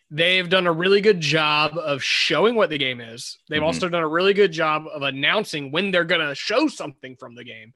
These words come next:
Speaker 2: Mm-hmm.
Speaker 1: and being like, "Hey, before we even do this video, here's what we're showing. Don't expect anything more,
Speaker 2: Mm-hmm.
Speaker 1: and don't bitch at us because we are game developers and we're working on this game for you."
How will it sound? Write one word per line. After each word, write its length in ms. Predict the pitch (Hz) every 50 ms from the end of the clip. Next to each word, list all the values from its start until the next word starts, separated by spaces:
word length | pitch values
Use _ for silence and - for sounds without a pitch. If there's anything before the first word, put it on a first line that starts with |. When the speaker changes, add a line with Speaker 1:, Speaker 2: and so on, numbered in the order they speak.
| _ -
Speaker 2:
Mm-hmm. 320 | 101 92 90 82 80 - - _ - 175
Speaker 1:
and 200 | 170 170 175 170
being 180 | 175 175 180 180
like, 200 | 175 165 156 -
"Hey, 320 | 185 196 170 127 113 - _ _ _ _ _ _ _ _ -
before 420 | 160 180 170 - 233 247 262 254 254
we 120 | 233 226
even 380 | 226 220 220 208 208 190 165 147
do 240 | 170 190 214 220
this 260 | 202 190 196 185 - -
video, 580 | 165 180 185 175 160 151 143 135 127 127 123 _ _ _ _ _ _ _
here's 520 | _ - - 180 208 294 339 349 277 208
what 240 | 196 196 233 226 208
we're 140 | 202 196 190
showing. 580 | 196 - - 165 135 127 120 110 110 113 131 - _ _ _ _ _ _ _ _ - - - _ -
Don't 300 | - 175 170 220 330 285
expect 460 | 277 240 - - - 220 202 196 202
anything 420 | 202 180 165 160 - - 151 139 139
more, 480 | 135 127 123 120 117 113 113 110 143 _ _ - 92
Speaker 2:
Mm-hmm. 380 | 87 82 85 82 78 78 - _ -
Speaker 1:
and 180 | 180 180 165 147
don't 300 | 185 185 196 196 175 139
bitch 260 | 175 180 185 - -
at 80 | 160 151
us 220 | 151 147 139 -
because 420 | - 160 147 - 165 160 156 143 - -
we 260 | 156 151 165 175 175 175
are 80 | 170
game 280 | 156 147 156 156 165 165
developers 480 | 156 143 151 147 143 135 139 143 135
and 120 | 143 135 135
we're 100 | 139 139
working 320 | 135 143 147 147 131 143 143
on 80 | 135
this 120 | 131 120 123
game 200 | 135 127 123 113
for 120 | - 120
you." 180 | 113 113 104